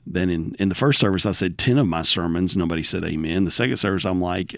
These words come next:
"Ten years of my sermons, nobody said amen." So there you go. Uh, Journey just amen that one.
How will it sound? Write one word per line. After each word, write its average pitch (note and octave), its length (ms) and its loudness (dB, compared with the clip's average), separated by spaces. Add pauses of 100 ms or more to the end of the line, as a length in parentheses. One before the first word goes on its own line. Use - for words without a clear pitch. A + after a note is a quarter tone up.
(140)
"Ten D3+ 300 4
years D3 320 4
of F#3+ 80 -2
my F2 140 -2
sermons, - 680 -2
nobody - 300 -6
said E2+ 220 -6
amen." E2 400 -8
So - 240 -6 (400)
there F#2 120 0
you F#2 120 2
go. F2 260 0 (400)
Uh, F#2+ 320 2
Journey A2+ 400 4
just F#2 240 -2
amen G2 380 2
that E2+ 220 0
one. F2 200 -6